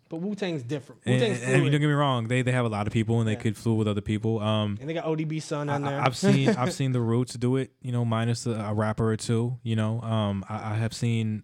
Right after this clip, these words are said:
Speaker 2: uh, Cypress Hill do it, uh, back when their D J was locked up
Speaker 1: Yeah.
Speaker 2: for a while. Like, it, I, you know,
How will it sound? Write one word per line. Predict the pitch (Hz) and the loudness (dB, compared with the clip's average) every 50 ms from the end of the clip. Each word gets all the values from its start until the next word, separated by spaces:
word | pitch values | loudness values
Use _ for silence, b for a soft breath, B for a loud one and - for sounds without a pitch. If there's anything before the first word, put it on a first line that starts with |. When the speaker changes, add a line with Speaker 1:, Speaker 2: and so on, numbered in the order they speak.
| - - | -8 -6
Speaker 2:
uh, | 113 107 104 104 101 98 98 101 - b b b b b b b b b - | -4 -2 0 0 0 -2 -2 -4 -6 b b b b b b b b b -8
Cypress | - - 120 120 123 113 104 - | -2 -2 -2 0 0 -2 -2 0
Hill | - 120 123 123 | 2 2 2 2
do | 120 117 123 127 123 | 4 2 2 2 2
it, | 131 131 107 - - | 0 -2 -4 -6 -6
uh, | 113 113 110 107 107 | -2 -2 0 0 0
back | 101 110 107 104 - | 0 0 0 0 0
when | 113 107 107 104 | 0 0 2 2
their | 104 101 98 | 2 2 0
D | 92 104 104 107 | 2 2 2 2
J | 107 113 110 110 | 4 2 2 2
was | 107 107 101 101 | 2 0 0 0
locked | 104 107 104 - - | 0 0 0 0 0
up | 117 107 110 107 - - | -2 0 0 -2 -6 -10
Speaker 1:
Yeah. | - - | -14 -6
Speaker 2:
for | - 110 110 | -2 0 2
a | 110 | 2
while. | 107 110 110 113 117 117 | 2 2 2 0 0 0
Like, | 117 120 117 113 | 0 0 -2 -2
it, | 110 131 131 127 | -2 -2 -2 -2
I, | 127 127 - - - - _ _ - | -2 -6 -6 -14 -18 -20 _ _ -6
you | 151 147 | -2 0
know, | 160 165 160 151 139 120 | 2 2 2 2 0 -2